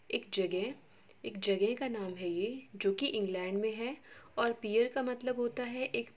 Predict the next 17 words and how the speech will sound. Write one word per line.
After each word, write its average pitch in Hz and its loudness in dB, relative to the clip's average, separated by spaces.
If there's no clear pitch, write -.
पुल, 247 0
जो 214 4
कि 247 -2
टेम्परेरी 208 4
तौर 247 2
पे 254 0
बनाया 214 0
जाता 226 -2
है, 226 -6
जिससे 262 0
जहाज 202 0
से 247 0
सामान 208 -2
उतार 208 -2
के 262 -2
ज़मीन 220 0
तक 254 -2